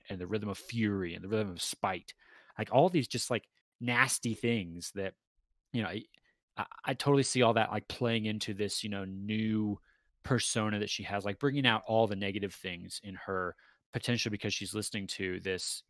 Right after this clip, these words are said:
you know, nasty, angry, power-hungry radio stations.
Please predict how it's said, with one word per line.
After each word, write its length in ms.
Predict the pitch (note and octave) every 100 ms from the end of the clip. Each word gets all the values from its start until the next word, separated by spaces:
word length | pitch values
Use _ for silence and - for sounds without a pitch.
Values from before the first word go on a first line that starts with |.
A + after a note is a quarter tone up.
| -
you 100 | F#2+
know, 220 | F#2 F2 _ _ _ _ _ _ _ _ _ _ _ _
nasty, 640 | - G#2 F#2 - G2 F#2 - _ _ _ _ _ _ _ _ -
angry, 680 | A2+ G2+ F#2+ F#2+ F#2 F2+ F2+ _ _ _ _ _ _ _ _ _ _
power-hungry 1300 | - G#2 G2 F#2+ - - G#2+ F#2+ F#2 F#2+ F#2 F#2 - _ _ _ _ _ _ _ _ _ _
radio 280 | - F#2+ F#2+
stations. 520 | - - - - -